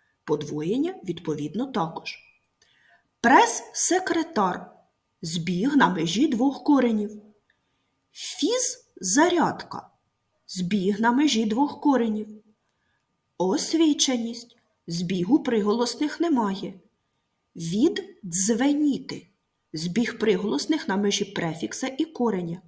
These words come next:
Шалений. Слово-виняток,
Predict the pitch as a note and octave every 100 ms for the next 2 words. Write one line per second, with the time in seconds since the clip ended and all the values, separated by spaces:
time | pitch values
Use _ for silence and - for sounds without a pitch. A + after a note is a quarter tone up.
0 | _ _ _ _ _ _ _ - - -
1 | D#3+ A3 E4+ A#3+ A3 G#3+ G#3+ - - _
2 | _ _ _ - - A#3+ F#3 E3+ E3 C#3
3 | E3 F3 F4 -